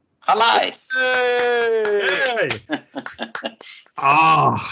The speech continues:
Speaker 1: Ja.
Speaker 3: det er lenge siden jeg ikke, jeg ikke sitter med sånn, sånn, det der opplevelsen jeg har hatt etter gruppemøte på Biskopen,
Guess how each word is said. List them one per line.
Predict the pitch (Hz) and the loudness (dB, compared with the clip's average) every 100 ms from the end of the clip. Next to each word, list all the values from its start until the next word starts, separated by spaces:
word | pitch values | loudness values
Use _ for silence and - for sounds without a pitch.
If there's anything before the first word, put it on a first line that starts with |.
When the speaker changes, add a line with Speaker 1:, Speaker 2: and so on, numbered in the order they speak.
| - - | -12 -10
Speaker 1:
Ja. | 131 | -8
Speaker 3:
det | 117 151 | -2 2
er | |
lenge | 254 175 131 | 2 2 -4
siden | - 185 | -8 -6
jeg | 190 | -4
ikke, | 220 | -6
jeg | 185 156 | -8 -8
ikke | 226 196 | -8 -8
sitter | 180 190 - 196 - | -10 -10 -4 -2 0
med | 147 | -2
sånn, | 151 151 151 | 0 -2 -2
sånn, | - 160 - | -4 -4 -4
det | 170 | -2
der | 180 185 | 0 0
opplevelsen | 165 151 139 | 2 2 2
jeg | 143 | 2
har | 139 | 2
hatt | |
etter | 143 156 147 156 147 - _ _ _ _ _ - | 0 2 4 2 0 -8 _ _ _ _ _ -6
gruppemøte | 139 160 - 107 117 110 - 113 | -2 -2 0 0 0 0 -2 -2
på | 135 131 127 131 135 | 2 4 4 4 2
Biskopen, | 131 - - - 104 120 | 0 -4 -12 -12 -8 -4